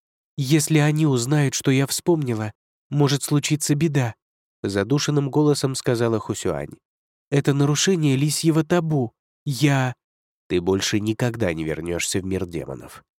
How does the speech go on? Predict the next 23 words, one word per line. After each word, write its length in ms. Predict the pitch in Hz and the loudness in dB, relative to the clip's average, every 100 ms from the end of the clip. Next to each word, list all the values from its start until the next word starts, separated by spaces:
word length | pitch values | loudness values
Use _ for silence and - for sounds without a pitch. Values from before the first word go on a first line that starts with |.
| _ _ | _ _
отрезал 520 | 131 127 120 104 107 | -4 0 0 2 0
Лаолун. 540 | 104 98 95 78 67 53 _ _ _ _ _ _ - | 0 0 -2 -4 -8 -10 _ _ _ _ _ _ 0
«Как 280 | 110 120 | 2 4
они 200 | 117 113 | 0 2
узнают? 720 | 117 113 110 110 78 - - _ _ _ - | 2 2 0 -2 -2 -8 -20 _ _ _ -4
И 120 | 101 | 2
вообще 480 | 110 123 - 156 160 | 4 4 4 4 4
это 140 | 139 127 | 4 2
уже 200 | 113 135 | 2 2
не 220 | 143 165 | 2 2
их 100 | 156 | 2
собачье 560 | - 151 156 - 156 | 0 2 2 2 0
дело». 380 | 147 120 85 69 - _ _ _ _ _ _ - | 2 0 -2 -6 -12 _ _ _ _ _ _ -6
«Хорячье», 720 | - 190 190 147 - 120 110 _ _ _ - | 0 2 4 2 -2 -4 -8 _ _ _ -6
машинально 600 | 113 110 120 113 107 117 | -2 -2 0 0 2 -2
исправила 500 | - 113 95 87 85 | -2 0 0 0 -4
Хусюань. 580 | - 98 87 69 76 - _ _ _ _ | -6 -6 -4 -4 -6 -14 _ _ _ _
«Что? 440 | - - 90 117 - _ _ _ _ | -6 -2 0 0 -2 _ _ _ _
А, 360 | 107 90 71 - _ _ _ | -2 0 -2 -12 _ _ _
неважно», 800 | 85 92 101 98 73 82 69 - _ _ _ _ - | -6 -2 0 0 -4 -8 -14 -18 _ _ _ _ -2
мотнул 440 | 139 127 127 113 | 0 2 2 0
головой 420 | 110 113 107 104 | 2 0 0 -2
Лаолун. 640 | 95 95 92 85 73 - | -2 -2 -2 -4 -6 -10